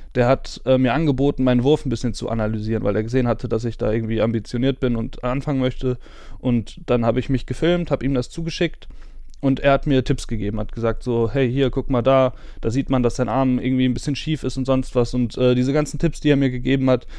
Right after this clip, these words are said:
die waren auch sehr hilfreich und das kann ich auch jedem nur empfehlen.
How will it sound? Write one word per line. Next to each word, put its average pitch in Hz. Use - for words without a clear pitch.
die 123
waren 127
auch 127
sehr 147
hilfreich 139
und 123
das 131
kann 143
ich 131
auch 123
jedem 151
nur 143
empfehlen. 139